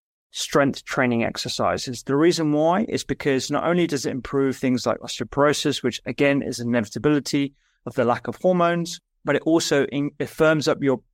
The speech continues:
your muscle stores. That would definitely, uh, increase your ability to stave off the,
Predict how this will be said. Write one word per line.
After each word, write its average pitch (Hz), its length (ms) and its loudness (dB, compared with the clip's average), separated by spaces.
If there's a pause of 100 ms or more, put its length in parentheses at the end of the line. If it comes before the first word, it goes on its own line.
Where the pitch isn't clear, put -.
your 135 320 0
muscle 131 360 0
stores. 131 580 -2 (340)
That 147 540 0
would 139 240 2 (180)
definitely, 156 520 2
uh, 120 180 0
increase 135 560 -2 (140)
your 143 160 2
ability 123 380 0
to - 100 -6
stave 127 320 0
off 120 220 0
the, 117 300 0